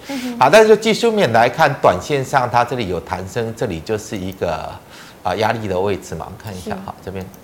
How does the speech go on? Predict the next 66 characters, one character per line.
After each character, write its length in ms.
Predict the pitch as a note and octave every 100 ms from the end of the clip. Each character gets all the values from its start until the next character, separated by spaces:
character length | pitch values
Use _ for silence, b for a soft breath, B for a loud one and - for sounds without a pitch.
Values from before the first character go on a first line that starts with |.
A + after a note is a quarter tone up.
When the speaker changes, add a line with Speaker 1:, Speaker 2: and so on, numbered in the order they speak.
| - - -
Speaker 1:
前 400 | - - G3+ G#3+ G#3+
大 100 | A3
Speaker 2:
啊， 160 | G#3+ F3+ F3
这 80 | F#3+
边 280 | G#3 G3+ F#3+
的 200 | D3+ B2+
回 180 | A#2 B2
撤 160 | -
的 120 | B2+
低 160 | A2+ C3
点 200 | C3 F#2
以 60 | E2+
及 160 | G#2+ G#2+
这 100 | -
边 100 | B2
的 80 | A#2
高 220 | G#2 A#2 A#2
点， 180 | A2+ -
它 140 | - C#3
这 160 | D3+
是 160 | C#3+ C#3+
一 40 |
个 180 | B2+ A2+
反 240 | F#2+ F#2+ E2
弹 160 | E2+
的 80 | F2
满 160 | E2+ D#2+
足 180 | - F#2
点， 160 | G2+ -
好， 80 | -
反 140 | F2+ E2+
弹 80 |
满 160 | E2 E2
足 80 | E2
点。 140 | -
Speaker 1:
嗯。 60 | B B B B B
Speaker 2:
好， 140 | - G#3+
那 120 | E3
这 180 | F3+ A#3+
边 180 | A#3 A3+
我 380 | F#3+ C#3+ A#2+ A2
的 240 | - C3+ C3
看 320 | - F#3+ D#3
法 320 | C#3 C#3 F2+ E2
啦， 120 | F2
我 60 | B2
的 80 |
看 240 | C3 F#3 E3+
法， 320 | C3 G2+ F2+
如 80 | C3
果 240 | F3 A#2+ -
它 160 | D#3 D#3+
只 180 | G#3
是 180 | G2 D3 C#3
纯 200 | A#2+ A2+
粹 180 | C#3+ B2
炒 240 | - E2
作， 240 | - A#2
这 180 | - C#3+
个 100 | G#2+
位 140 | G#2 A#2
置 160 | -
会 160 | F#2+ A2
回 180 | F2+ E2+
来 100 | D#2+
嘛？ 160 | D#2+